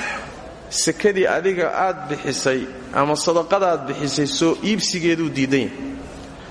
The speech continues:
Sidaas daraaddeed xadiiska Abu Saciidna waa caam, kanna waa khaas. Walaa tacaaruda bayna caamin wa khaas way marka. Iskama hor imaanayaane. Xadiidka Cumarna wuxuu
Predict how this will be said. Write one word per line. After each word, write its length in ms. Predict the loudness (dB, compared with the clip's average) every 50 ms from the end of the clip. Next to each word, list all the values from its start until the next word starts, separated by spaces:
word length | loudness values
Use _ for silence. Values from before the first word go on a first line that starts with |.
| -14 -8
Sidaas 400 | -4 0 4 4 4 4 4 4
daraaddeed 400 | 4 4 4 4 2 2 0 -2
xadiiska 580 | 0 0 0 0 0 0 -2 -2 -2 0 0 0 2 2 2 2
Abu 140 | 2 2 2
Saciidna 460 | 0 0 0 2 2 2 2 4 4 4
waa 180 | 6 4 4 4
caam, 220 | 2 0 0 -2 -4 -2
kanna 260 | 0 0 2 4 2
waa 220 | 4 4 2 0 0 -2 0
khaas. 360 | 0 0 0 -2 -6 -10 -12 -12 -14 -14 -14 -16 -16 -16 -16 -16 -14 -6 2
Walaa 280 | 4 6 6 6 4 2
tacaaruda 560 | 2 2 4 4 4 2 2 0 0 0 0
bayna 300 | 2 2 2 2 2 0
caamin 340 | 0 0 -2 0 -2 -2 0
wa 80 | -2
khaas 260 | 0 0 -2 -2 -2 -2
way 100 | -2 -2
marka. 180 | -4 -4 -6 -12 -14 -14 -14 -14 -16 -16 -16 -18 -18 -18 -16 -10 -8 -8 -4
Iskama 300 | -4 0 2 4 4 6
hor 160 | 6 4 4
imaanayaane. 580 | 4 4 4 4 4 2 2 2 0 0 -4 -6 -10 -14 -16 -16 -18 -18 -10 0 2
Xadiidka 440 | 2 4 4 2 2 4 4 2 4
Cumarna 420 | 4 2 4 4 4 4 2 2
wuxuu 260 | 2 0 2 0 0